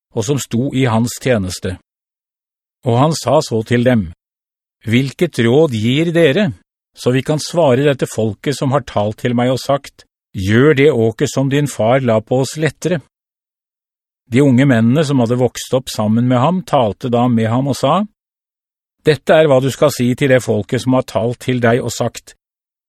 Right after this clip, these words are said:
'Din far gjorde vårt åk tungt, men gjør du det lettere for oss?'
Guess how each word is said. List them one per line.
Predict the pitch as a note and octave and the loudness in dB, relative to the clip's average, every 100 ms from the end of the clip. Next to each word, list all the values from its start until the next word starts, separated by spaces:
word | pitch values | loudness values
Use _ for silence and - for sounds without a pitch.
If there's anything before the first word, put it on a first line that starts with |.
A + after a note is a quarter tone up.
| _ _ | _ _
'Din | A2+ A#2+ | 0 0
far | - G#2+ A2+ C3 | 0 2 4 4
gjorde | C3+ B2 G#2+ | 2 0 0
vårt | A2+ A#2 - | 0 -2 -6
åk | - G#2+ B2 - | -4 -2 -2 -8
tungt, | - A#2+ D#3 D3+ - - - _ - | -6 0 0 0 -6 -18 -18 _ -2
men | A#2+ | 0
gjør | A2+ G#2 A#2 | 2 4 2
du | G#2+ G2+ G#2+ | 2 -2 -2
det | B2 | 0
lettere | C3+ - - A#2 | 0 -2 -2 0
for | C3 E3 | 2 2
oss?' | E3 - | 0 -4